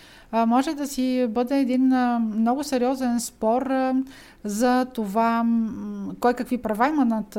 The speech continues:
този имот, а, кой колко е ангажиран с този имот. Може да имате много разгорещен спор с вашия партньор, било то интимен, а, било то съдружник по работа, ако става въпрос за някаква собственост,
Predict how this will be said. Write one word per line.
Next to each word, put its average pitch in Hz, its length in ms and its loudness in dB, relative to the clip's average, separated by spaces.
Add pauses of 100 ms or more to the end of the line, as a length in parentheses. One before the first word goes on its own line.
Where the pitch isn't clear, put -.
(100)
този 208 260 -2
имот, 202 400 -6
а, 202 220 -2
кой 220 120 -2
колко 233 340 -2
е 226 40 2
ангажиран 220 520 0
с 226 240 -8
този 202 280 -4
имот. 214 380 -4 (320)
Може 247 240 0
да 240 120 -2
имате 240 480 0
много 240 320 0
разгорещен 220 580 -4
спор 226 300 0
с 220 240 -8
вашия 220 320 -2
партньор, 220 600 -2
било 214 280 -2
то 208 200 -4
интимен, 247 720 0 (420)
а, 214 120 -2
било 220 320 0
то 214 420 0
съдружник 208 540 -4
по 190 180 -6
работа, 233 400 0
ако 262 160 -4
става 208 340 -2
въпрос 196 480 -4
за 202 80 -8
някаква 196 440 -8
собственост, 247 960 -2